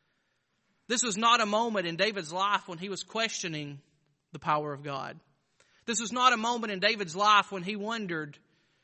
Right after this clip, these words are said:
"Is God really gonna be there for me?" He did use the words, "Why have you forsaken me?" But if we continue to read this psalm, we see that those words were uttered by David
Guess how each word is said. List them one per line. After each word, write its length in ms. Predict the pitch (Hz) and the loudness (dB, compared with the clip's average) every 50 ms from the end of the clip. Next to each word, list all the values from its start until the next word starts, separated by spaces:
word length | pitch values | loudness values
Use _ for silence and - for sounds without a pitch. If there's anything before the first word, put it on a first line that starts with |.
| _ _ _ | _ _ _
"Is 140 | - 156 147 | -14 -12 -2
God 400 | 156 196 190 202 202 185 160 156 | 0 2 4 4 2 0 -2 -2
really 240 | 175 202 202 196 180 | -2 0 0 0 -2
gonna 200 | 165 175 170 165 | -4 -6 -6 -6
be 160 | 156 170 175 | -6 -6 -4
there 180 | 160 151 147 135 | -4 -6 -8 -8
for 220 | - 156 143 139 | -8 -10 -10 -10
me?" 200 | 123 104 104 - - _ _ _ _ _ _ _ _ _ _ _ _ _ _ _ _ _ _ _ _ _ | -12 -14 -18 -20 -20 _ _ _ _ _ _ _ _ _ _ _ _ _ _ _ _ _ _ _ _ _
He 180 | 190 208 214 | -2 0 0
did 340 | 185 185 262 277 269 220 185 | -2 -2 0 0 0 0 2
use 240 | 196 220 233 208 170 | 0 0 0 0 0
the 120 | 175 185 | -2 -2
words, 840 | 170 190 226 233 202 170 160 160 165 156 156 156 - - - - - - _ _ _ | 0 2 4 4 4 4 4 2 -2 -4 -8 -12 -12 -12 -12 -14 -16 -18 _ _ _
"Why 260 | - 185 208 220 220 190 | -6 0 2 4 4 4
have 200 | 180 190 180 180 | 4 0 -2 -2
you 100 | 196 175 | -4 -6
forsaken 580 | - 160 - - 208 214 208 202 - 165 160 | -8 -10 -6 -2 -2 -2 -2 -2 -4 -6 -6
me?" 380 | 165 190 190 170 127 131 156 151 - _ - - _ _ _ _ _ _ _ _ _ _ _ _ _ _ _ _ _ _ _ _ _ _ _ _ _ _ _ _ _ - | -6 -6 -6 -8 -8 -10 -14 -18 -20 _ -20 -20 _ _ _ _ _ _ _ _ _ _ _ _ _ _ _ _ _ _ _ _ _ _ _ _ _ _ _ _ _ -2
But 120 | 175 185 | 0 0
if 100 | 190 180 | 2 2
we 120 | 196 208 214 | 2 0 0
continue 420 | - 190 175 - 226 226 214 214 | 0 -2 -2 -2 -2 0 0 0
to 80 | 180 185 | 0 0
read 200 | 180 190 190 175 | -2 -2 -2 -4
this 160 | 175 165 - | -6 -6 -6
psalm, 300 | - 208 196 196 180 165 | -4 -2 0 0 0 -2
we 120 | 160 170 170 | -2 -4 -4
see 540 | - - 208 202 190 170 160 151 151 151 - _ _ _ _ _ _ _ _ _ _ _ _ _ _ | -4 -2 0 0 2 0 0 -4 -6 -10 -14 _ _ _ _ _ _ _ _ _ _ _ _ _ _
that 140 | - 175 - | -8 -4 0
those 220 | 208 196 185 156 | 0 2 2 2
words 420 | 175 196 226 233 240 226 220 170 160 | 2 2 4 6 6 6 4 2 0
were 160 | 185 185 147 | -2 0 2
uttered 320 | 175 202 214 208 202 175 | 2 2 2 2 0 0
by 160 | 160 165 156 156 | 2 2 2 2
David 640 | 151 175 202 226 226 180 143 143 143 139 139 - | 2 0 0 0 0 -2 -4 -6 -6 -6 -8 -12